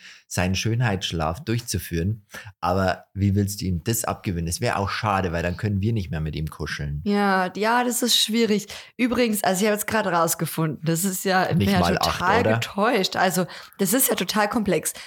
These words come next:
Speaker 2: Das erste Lebensjahr, also Quelle Google, <laughs> das erste Lebensjahr eines mittelgroßen Hundes, würdest du sagen, Paul ist mittelgroß?
Speaker 1: Ja.
Speaker 2: Entspricht fünfzehn Lebensjahren eines Menschen.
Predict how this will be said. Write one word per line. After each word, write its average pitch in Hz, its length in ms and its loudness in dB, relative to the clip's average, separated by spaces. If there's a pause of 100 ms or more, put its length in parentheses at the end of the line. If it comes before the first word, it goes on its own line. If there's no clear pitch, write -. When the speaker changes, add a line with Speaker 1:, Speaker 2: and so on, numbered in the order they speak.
(120)
Speaker 2:
Das 202 160 0
erste 247 440 2
Lebensjahr, 190 920 2 (360)
also 165 300 0
Quelle 196 340 0
Google, 202 500 -2 (260)
<laughs> - 260 -14
das 190 140 0
erste 202 320 2
Lebensjahr 233 560 2
eines 185 420 0
mittelgroßen 214 880 2
Hundes, 175 560 2 (240)
würdest 180 220 0
du 196 40 -2
sagen, 185 380 2
Paul 175 240 0
ist - 180 0
mittelgroß? 202 680 -2 (200)
Speaker 1:
Ja. 80 400 -2 (640)
Speaker 2:
Entspricht 202 600 0
fünfzehn 269 600 0
Lebensjahren 214 560 2
eines 180 260 0
Menschen. 151 520 -2